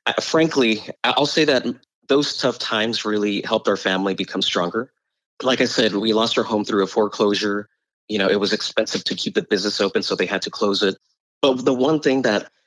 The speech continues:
my parents reinforced in us is that no matter where we live, family is home. And I'll say that that was really the foundation for, uh, where I,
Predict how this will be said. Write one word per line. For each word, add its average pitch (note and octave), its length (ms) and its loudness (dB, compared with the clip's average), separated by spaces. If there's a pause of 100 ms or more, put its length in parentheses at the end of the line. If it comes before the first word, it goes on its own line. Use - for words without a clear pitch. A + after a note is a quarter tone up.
(240)
my A#2 120 2
parents C3 420 0
reinforced A2 480 0
in G2+ 80 -2
us G2+ 300 -2
is G2 100 -2
that G2 220 0
no G#2+ 120 -2
matter A#2 260 0
where G2+ 280 0
we G2+ 160 -10
live, F#2 340 -4 (520)
family G#2+ 360 0
is F2 120 0
home. - 280 -6 (560)
And A#2+ 460 4 (100)
I'll B2+ 140 2
say D#3 200 2
that B2+ 240 0
that A#2 220 2
was A2+ 160 0
really G#2+ 280 0
the G#2+ 80 -2
foundation G2 600 -4
for, F#2 600 -2
uh, F2+ 160 0 (500)
where A#2+ 320 2
I, G2+ 320 0